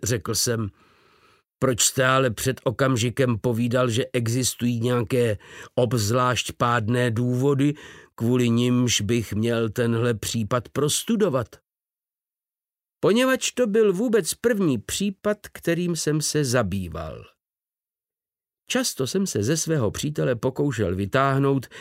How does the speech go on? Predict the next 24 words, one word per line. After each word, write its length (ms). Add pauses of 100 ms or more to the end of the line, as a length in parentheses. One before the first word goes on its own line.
(140)
co 280
v 100
něm 220
poprvé 520
vzbudilo 680
zájem 540 (100)
o 120
kriminalistická 1160
pátrání, 880 (560)
ale 300
nikdy 460
jsem 300
ho 180
dosud 580 (160)
nezastihl 880
ve 140
sdílné 600
náladě. 640 (1700)
Teď 160
se 160
však 280
předklonil 680
v 100
křesle 560